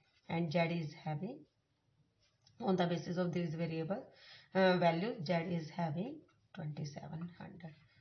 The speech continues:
So this is our objective function value, which is minimum value। अगर आपका कोई भी बेसिक वे-, अ, आर्टिफिशियल वेरिएबल, बेसिक वेरिएबल, वेरिएबल में ऑप्टिमल, क्यों, because this is our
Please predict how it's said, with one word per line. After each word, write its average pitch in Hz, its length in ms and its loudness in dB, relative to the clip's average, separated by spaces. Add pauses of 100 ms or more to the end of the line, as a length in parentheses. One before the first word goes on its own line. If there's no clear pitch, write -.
(140)
So 214 120 2 (140)
this 254 180 2
is 277 200 2 (120)
our 180 380 2 (880)
objective 180 540 2
function 170 420 -2
value, 160 340 0 (200)
which 175 180 -2
is 202 120 0
minimum 170 400 4
value। 151 340 -2 (520)
अगर 214 260 10
आपका 208 420 8
कोई 226 320 2
भी 302 120 4
बेसिक 190 420 0
वे-, 175 180 0
अ, 190 40 6 (320)
आर्टिफिशियल 208 600 2
वेरिएबल, 160 580 -2 (380)
बेसिक 214 440 2
वेरिएबल, 175 800 4
वेरिएबल 180 500 4
में 190 320 2
ऑप्टिमल, 254 380 4
क्यों, 202 260 -2
because 226 280 0
this 226 180 0
is 240 140 -2
our 220 220 4